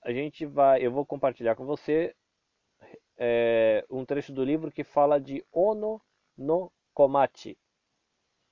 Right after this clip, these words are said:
que é uma dama da corte que viveu, ela viveu no século nove, tá? É uma pessoa real. Só que essa mulher depois ela acabou virando como se fosse um referencial de beleza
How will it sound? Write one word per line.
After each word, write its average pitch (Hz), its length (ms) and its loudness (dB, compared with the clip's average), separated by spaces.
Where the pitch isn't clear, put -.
que 170 200 2
é 180 460 8
uma 151 480 4
dama 135 680 4
da 139 240 4
corte 135 560 -2
que 147 160 -6
viveu, 151 500 -4
ela 135 240 6
viveu 147 360 2
no 165 100 -2
século 160 480 0
nove, 117 640 2
tá? 165 260 4
É 107 140 -2
uma 117 160 -4
pessoa 123 300 0
real. 135 460 4
Só 185 220 2
que 220 100 -2
essa 202 320 0
mulher 170 380 4
depois 175 400 0
ela 180 120 4
acabou 175 360 2
virando 170 380 0
como 170 200 -8
se 160 120 -12
fosse 180 320 -6
um 180 140 -6
referencial 185 840 0
de 175 120 -6
beleza 143 600 0